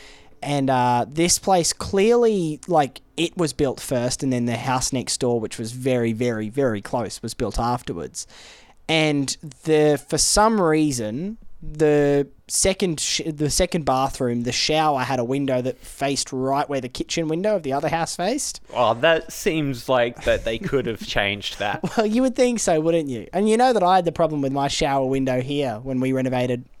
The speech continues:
Speaker 1: when my parents renovated this house that I live in at the moment, where there was the, it was a bedroom that was turned into a bathroom essentially, and they kept the, the window right in front of the shower.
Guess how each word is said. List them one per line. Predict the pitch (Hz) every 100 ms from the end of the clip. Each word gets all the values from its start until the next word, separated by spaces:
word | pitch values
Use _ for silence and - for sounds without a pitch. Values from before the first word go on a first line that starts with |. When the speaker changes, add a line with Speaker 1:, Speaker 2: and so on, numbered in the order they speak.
| -
Speaker 1:
when | 143
my | 131
parents | 127 139 127
renovated | 135 135 135 123
this | 139 -
house | 139 -
that | 139
I |
live | 131 131
in | 123
at |
the | 123
moment, | 139 156 139 - - - - -
where | 156 147
there | 147 147
was | 147 131 - -
the, | 160 143 143
it | -
was | 156 151
a |
bedroom | 143 175 175 160
that | 135
was | 135
turned | - 139 131
into | 131 135
a |
bathroom | 123 131 135 - 135
essentially, | 117 - 123 120 113 107 110 -
and | 135 135 127
they | 131
kept | 127 170 - -
the, | 139 -
the | 139
window | 131 147 139
right | 127 135 131 143
in | 131 127
front | 127
of |
the | 120
shower. | 120 143 139 127